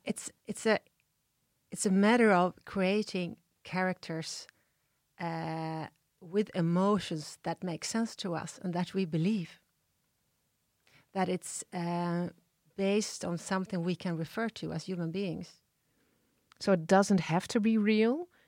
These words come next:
Speaker 2: You don't have to accept that it's real or not. It's about believing.
Speaker 1: It's totally about believing behaviors and emotions.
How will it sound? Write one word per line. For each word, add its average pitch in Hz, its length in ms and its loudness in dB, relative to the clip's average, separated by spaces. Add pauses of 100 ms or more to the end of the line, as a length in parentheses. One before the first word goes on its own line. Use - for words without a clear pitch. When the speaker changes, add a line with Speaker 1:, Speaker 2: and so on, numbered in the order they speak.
(120)
Speaker 2:
You 185 120 2
don't 180 240 8
have 185 240 0
to - 160 -2
accept - 440 0
that 180 140 4
it's - 200 -2
real 160 400 2
or 165 180 8
not. 160 480 4 (500)
It's 196 220 -2
about 175 480 4 (480)
believing. 139 600 6 (140)
Speaker 1:
It's - 260 -6
totally 247 340 2
about 180 320 2 (120)
believing 208 440 4
behaviors 175 760 2
and 170 260 -4
emotions. 196 680 -4